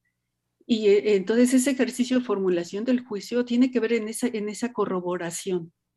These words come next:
O sea, que se, que, que tenga una relación lineal con lo que ya está prefigurado, en fin, en función de su tipificación, en función de sus características, en función de sus conductas observadas,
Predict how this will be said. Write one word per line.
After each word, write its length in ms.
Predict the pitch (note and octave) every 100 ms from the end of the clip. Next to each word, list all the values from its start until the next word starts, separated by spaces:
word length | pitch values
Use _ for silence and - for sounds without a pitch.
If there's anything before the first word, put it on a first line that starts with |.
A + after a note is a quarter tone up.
| _ _ _ _ _ -
O 80 |
sea, 180 | - E3+
que 120 | F3
se, 240 | E3+ E3 - F3 -
que, 200 | E3 D#3 -
que 120 | F3
tenga 440 | E3+ A3+ A#3+ A#3
una 340 | G#3 G#3+ G#3+ G#3+
relación 600 | G3 F3 F3+ F#3 G#3 A3
lineal 400 | G3 G3 A3+ C4
con 160 | A3
lo 100 | G3
que 140 | F#3 F3
ya 100 | F#3+
está 320 | A3 - G#3
prefigurado, 920 | - G#3 - G3 F3+ D#3+ F3 E3+ E3 _ _ _ _
en 200 | G#3+ G#3
fin, 300 | G3 B3 B3
en 160 | A3 B3
función 340 | B3 B3 G#3+
de 160 | G#3 A3
su 280 | A#3+ A#3 G#3+ - _ _
tipificación, 1040 | G3 F#3+ F#3+ - F3 E3+ E3 G3 F#3+ G3
en 120 | A3 G#3
función 440 | G#3 G3 F#3 F3+
de 120 | F#3
sus 260 | F#3 G#3 -
características, 960 | G#3 F3+ E3+ - E3+ F3 - F#3 G3+ - _ - - -
en 200 | A3+ A#3
función 420 | G#3+ F#3+ G3+ F#3+
de 100 | G3
sus 220 | G3 F3+
conductas 560 | F3+ F3 F#3 F#3 F#3 F#3+
observadas, 880 | F3+ - F3+ F3 F3 F3+ G3 -